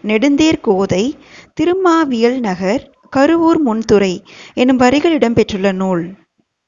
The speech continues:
அகநானூறு, நற்றிணை, புறநானூறு, பதிற்று பத்து.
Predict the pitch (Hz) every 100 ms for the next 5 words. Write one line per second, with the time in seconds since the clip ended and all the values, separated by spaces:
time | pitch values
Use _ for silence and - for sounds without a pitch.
0 | _ _ _ _ - 196 220 226 214 202
1 | 196 220 339 - - - - 214 208 240
2 | 247 214 262 392 - - - - 233 254
3 | 240 214 202 190 226 370 - - 214 214
4 | 208 208 175 - 165 185